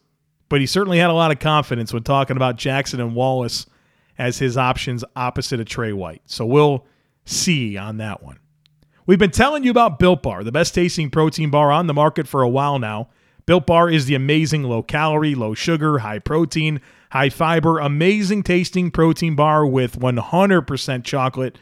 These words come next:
on every single bar. Now it's time to find out which Built Bar is the best. It is Built Bar Madness, and they're having a tournament with all the flavors of Built Bar, and it's up to you to vote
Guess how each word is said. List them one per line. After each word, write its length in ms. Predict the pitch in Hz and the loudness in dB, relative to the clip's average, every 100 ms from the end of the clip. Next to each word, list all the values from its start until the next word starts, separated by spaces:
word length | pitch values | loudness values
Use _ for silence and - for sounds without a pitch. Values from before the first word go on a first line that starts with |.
| _ _ _ _ | _ _ _ _
on 140 | 120 131 | -2 0
every 200 | 139 139 | 0 0
single 260 | 156 147 | 0 2
bar. 300 | 135 151 95 _ _ _ _ | 4 4 2 _ _ _ _
Now 260 | 139 151 180 | -2 2 2
it's 140 | 175 | 2
time 220 | - 175 175 | 0 0 0
to 80 | |
find 300 | 147 170 165 | 0 0 2
out 140 | 160 143 | 2 4
which 280 | 147 196 - | 2 0 2
Built 240 | 196 - | 0 2
Bar 260 | 180 185 180 | 2 2 2
is 260 | 185 190 143 | 2 2 0
the 100 | 151 | 2
best. 400 | 170 127 - _ _ _ _ | 2 2 -6 _ _ _ _
It 120 | 156 | 0
is 140 | 165 117 | 0 2
Built 400 | 170 202 202 180 | 4 4 2 0
Bar 260 | 190 185 | 2 4
Madness, 640 | 175 185 185 151 160 - - _ _ _ _ | 4 4 4 2 -2 -4 -6 _ _ _ _
and 180 | 127 143 | -4 0
they're 100 | 143 | 2
having 300 | 151 185 185 | 4 4 2
a 60 | 170 | 2
tournament 480 | - 233 180 160 | 2 2 2 2
with 120 | 160 156 | 4 6
all 200 | 170 233 | 6 6
the 100 | 233 | 4
flavors 440 | 220 220 226 196 | 0 0 0 0
of 100 | 170 | 2
Built 240 | 208 196 | 2 2
Bar, 300 | 156 139 131 - _ _ - | 2 2 2 -4 _ _ -6
and 100 | 139 | -2
it's 120 | - | 0
up 140 | 151 | -2
to 120 | - 147 | 0 0
you 480 | 143 220 175 180 | 4 6 8 6
to 140 | - 156 | 2 -2
vote 520 | 120 165 151 139 | 4 6 6 4